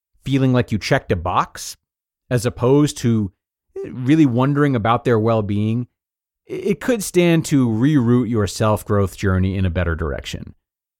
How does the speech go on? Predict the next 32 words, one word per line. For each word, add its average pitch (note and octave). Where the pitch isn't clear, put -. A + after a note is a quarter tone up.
And G2+
maybe C4
it F#3+
sounds F3
like D3+
a C3+
big C3
question D#3+
that's A#2+
tough -
to A#2
answer, C3+
honestly. D3
Uh, G2+
well, G2+
this C#3+
is F3
what D#3
I C#3
meant C3
at A2
the G2
beginning. G2
So G2+
a, F2
a B2
great A#2
way B2
to A#2
look A2
into A#2+
this -